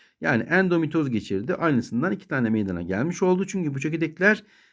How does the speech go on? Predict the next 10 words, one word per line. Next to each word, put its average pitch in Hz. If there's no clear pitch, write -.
bir 220
mikrosporun 156
mitozu 190
ile 113
oluşmuştur. 160
Ancak 220
farklı 202
mikrospor 175
ana 117
hücrelerinden 117